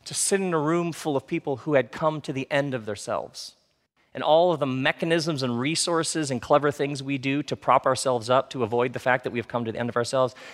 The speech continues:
these were, it's a room full of people who had come to the end of ourselves. And what was so fascinating to me is it was so interesting.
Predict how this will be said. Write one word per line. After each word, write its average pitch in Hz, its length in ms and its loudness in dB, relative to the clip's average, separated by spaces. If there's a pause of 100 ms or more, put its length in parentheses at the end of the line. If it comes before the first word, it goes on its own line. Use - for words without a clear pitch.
these 143 160 0
were, 151 120 -2
it's - 200 -4
a 165 60 6
room 165 200 4
full 175 180 2
of 139 60 -2
people 160 240 0
who 139 100 -2
had 135 100 0
come 139 180 -2
to 127 60 -4
the 123 100 -2
end 131 120 0
of 123 80 2
ourselves. 107 360 2 (180)
And - 80 -14
what 131 80 2
was 143 80 -4
so - 120 -6
fascinating 143 540 -2
to 135 100 -6
me 113 220 0 (240)
is 120 140 -2
it 123 80 0
was 107 120 -4
so 110 560 -2
interesting. - 680 -12